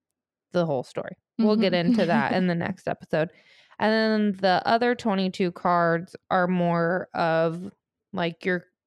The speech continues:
Speaker 1: your court cards and your suits, like, in a
Speaker 2: Mm-hmm.
Speaker 1: traditional deck.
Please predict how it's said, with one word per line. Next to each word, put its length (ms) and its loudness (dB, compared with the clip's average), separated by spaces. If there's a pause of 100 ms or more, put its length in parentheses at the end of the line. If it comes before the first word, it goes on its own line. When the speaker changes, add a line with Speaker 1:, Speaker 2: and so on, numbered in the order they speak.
(220)
Speaker 1:
your 160 -2
court 380 -2
cards 400 0
and 240 0
your 140 0
suits, 580 -4
like, 200 2
in 100 0
a 60 0
Speaker 2:
Mm-hmm. 100 -2
Speaker 1:
traditional 560 -4
deck. 340 -6